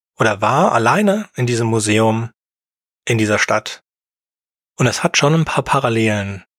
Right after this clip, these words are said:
zu der Kurzgeschichte. Vor allen Dingen, wenn man bedenkt, welche Verbindung Ursula Gröber-Le Guin zu dieser Geschichte hat.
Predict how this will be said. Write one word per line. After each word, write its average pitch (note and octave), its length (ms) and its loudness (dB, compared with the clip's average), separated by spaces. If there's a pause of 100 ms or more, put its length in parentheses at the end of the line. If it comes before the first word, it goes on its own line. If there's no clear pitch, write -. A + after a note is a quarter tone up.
zu - 140 -2
der G#2 100 0
Kurzgeschichte. - 760 -4 (920)
Vor A#2 200 0
allen C#3+ 160 2
Dingen, D3 160 4
wenn C3 100 4
man B2+ 140 4
bedenkt, D3+ 640 0 (760)
welche A#2 540 0 (640)
Verbindung A2+ 800 0 (580)
Ursula G2+ 640 2 (880)
Gröber-Le G#2 800 0
Guin A2+ 520 0 (1000)
zu G2+ 400 0
dieser G2+ 280 0
Geschichte F#2 400 -2
hat. - 220 -10